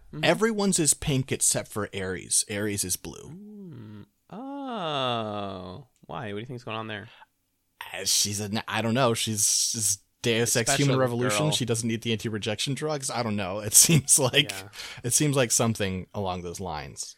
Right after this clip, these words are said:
Speaker 2: Um,
Speaker 1: She's certainly gonna have some, like, you can go even further beyond than any other pilot
Speaker 2: Mm-hmm.
Speaker 1: ability. Isn't her, uh, special ability also nurtured by the Doctor earlier in the episode, in the prologue?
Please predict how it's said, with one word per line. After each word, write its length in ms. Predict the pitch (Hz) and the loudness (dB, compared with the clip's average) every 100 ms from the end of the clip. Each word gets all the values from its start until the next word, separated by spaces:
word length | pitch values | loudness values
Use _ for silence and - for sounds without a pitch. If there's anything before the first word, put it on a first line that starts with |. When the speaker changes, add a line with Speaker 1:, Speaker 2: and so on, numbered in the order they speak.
| - | -10
Speaker 2:
Um, 260 | 98 87 85 | -8 -6 -4
Speaker 1:
She's 280 | 202 196 | -2 -2
certainly 360 | - 185 196 175 | 8 10 10 8
gonna 160 | 160 143 | 6 10
have 360 | 139 131 123 - | 10 10 6 -12
some, 320 | - 135 120 | -4 -2 0
like, 400 | 113 104 - - | 2 2 -2 -10
you 160 | 110 104 | -8 -6
can 140 | 117 | -6
go 160 | 107 98 | -4 -4
even 200 | 95 101 | -6 -8
further 300 | - 98 98 | -6 -6 -6
beyond 520 | 98 95 98 101 - | -8 -6 -6 -8 -12
than 140 | - 98 | -10 -10
any 180 | 95 98 | -10 -10
other 240 | 95 95 | -10 -10
pilot 500 | - 95 95 98 - - | -6 -4 -4 -6 -10 -6
Speaker 2:
Mm-hmm. 160 | 120 104 | -4 -4
Speaker 1:
ability. 560 | 82 101 101 101 101 - _ _ _ _ _ _ _ _ - - | -6 -8 -8 -8 -10 -14 _ _ _ _ _ _ _ _ -12 -4
Isn't 240 | 156 277 | 0 2
her, 200 | 294 208 | 4 6
uh, 140 | 190 170 - | 6 4 -2
special 280 | - 160 170 | -6 -4 -2
ability 220 | 165 147 | 0 4
also 260 | 123 131 151 | 4 4 0
nurtured 540 | 117 113 - 123 113 | 0 -2 -2 -6 -2
by 540 | 113 104 107 104 107 - | 0 2 2 0 -4 -10
the 120 | 110 | -10
Doctor 640 | 104 98 101 139 139 156 - - | -4 -4 -4 -4 -4 -4 -10 -12
earlier 320 | 135 143 143 | -8 -6 -4
in 120 | 143 | -6
the 100 | 139 | -8
episode, 320 | 143 143 - 120 | -10 -12 -12 -10
in 120 | 123 | -8
the 100 | 123 | -8
prologue? 560 | - 139 143 147 151 | -6 -6 -6 -6 -8